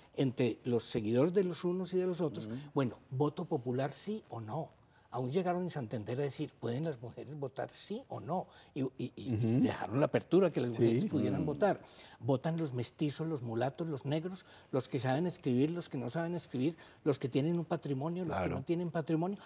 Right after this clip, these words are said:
Speaker 1: para evitar el clientelismo, esas relaciones diádicas en que el señor de la tienda, porque aquí había
Speaker 2: No,
Speaker 1: la
Speaker 2: pero no
Speaker 1: políticos
Speaker 2: solo
Speaker 1: de
Speaker 2: para evitar
Speaker 1: tienda.
Speaker 2: el clientelismo, Roberto Luis, sino además para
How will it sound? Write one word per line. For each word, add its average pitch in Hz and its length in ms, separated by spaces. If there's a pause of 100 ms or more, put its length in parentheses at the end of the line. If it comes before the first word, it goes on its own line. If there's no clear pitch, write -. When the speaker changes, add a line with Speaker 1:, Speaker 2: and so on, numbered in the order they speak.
(220)
Speaker 1:
para 226 180
evitar 208 540
el 151 160
clientelismo, 156 720
esas 185 160
relaciones 180 600
diádicas 165 540 (220)
en 127 160
que 143 100
el 117 80
señor 143 400
de 208 120
la 185 100
tienda, 143 340
porque 127 220
aquí 139 180
había 165 220
Speaker 2:
No, 160 60
Speaker 1:
la 156 120
Speaker 2:
pero 147 140
no 151 100
Speaker 1:
políticos 175 160
Speaker 2:
solo 196 120
Speaker 1:
de - 40
Speaker 2:
para 156 140
evitar 147 160
Speaker 1:
tienda. 151 160
Speaker 2:
el 185 80
clientelismo, 156 720
Roberto 165 420
Luis, 151 200
sino 135 200
además 147 480
para 120 600